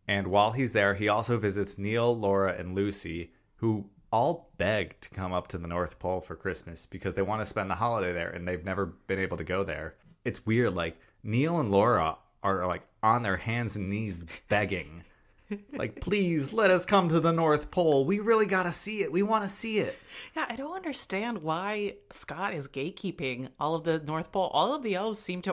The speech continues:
Speaker 2: always enjoy it.
Speaker 1: Yeah, I think it's just 'cause he's busy and doesn't know how to entertain people there.
Speaker 2: Hmm.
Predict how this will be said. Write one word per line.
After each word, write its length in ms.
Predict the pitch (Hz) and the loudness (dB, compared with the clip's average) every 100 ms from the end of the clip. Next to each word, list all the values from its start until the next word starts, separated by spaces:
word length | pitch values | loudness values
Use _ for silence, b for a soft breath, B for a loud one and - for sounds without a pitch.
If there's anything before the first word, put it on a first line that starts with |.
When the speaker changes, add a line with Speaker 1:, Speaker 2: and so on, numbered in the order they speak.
| 202 | -2
Speaker 2:
always 380 | 143 175 185 165 | -2 0 -2 -4
enjoy 320 | 143 147 160 | -6 -6 -4
it. 320 | 139 - - - | -4 -6 -10 -2
Speaker 1:
Yeah, 280 | 110 101 - | 2 2 2
I 80 | |
think 220 | 101 156 170 | -4 -4 -4
it's 160 | - | -6
just 120 | 123 | -8
'cause 140 | - 95 | -6 -6
he's 180 | 90 85 | -6 -4
busy 340 | 87 80 85 | -4 -2 -6
and 80 | 80 | -6
doesn't 240 | 80 87 | -8 -8
know 80 | 80 | -10
how 100 | 82 | -6
to 140 | 85 80 | -8 -8
entertain 400 | 78 78 82 78 | -10 -10 -12 -12
people 300 | 80 - 80 | -16 -12 -10
there. 260 | 85 80 b b b b | -10 -12 b b b b
Speaker 2:
Hmm. 280 | - 147 139 | -12 -10 -10